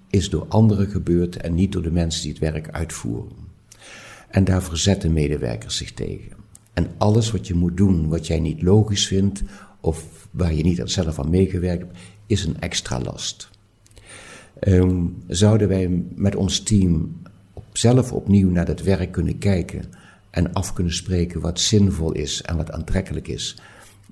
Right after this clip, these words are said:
dan verdwijnt die werkdruk voor een heel groot gedeelte. Ehm,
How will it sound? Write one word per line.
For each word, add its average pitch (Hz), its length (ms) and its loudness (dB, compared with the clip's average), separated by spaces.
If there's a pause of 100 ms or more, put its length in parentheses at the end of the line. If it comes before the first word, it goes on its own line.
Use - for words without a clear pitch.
(160)
dan 107 640 6
verdwijnt 101 640 2
die 98 120 2
werkdruk 92 520 0
voor 87 240 -6
een 80 60 0
heel 85 180 0
groot - 280 -4
gedeelte. - 520 -6 (1500)
Ehm, 95 400 6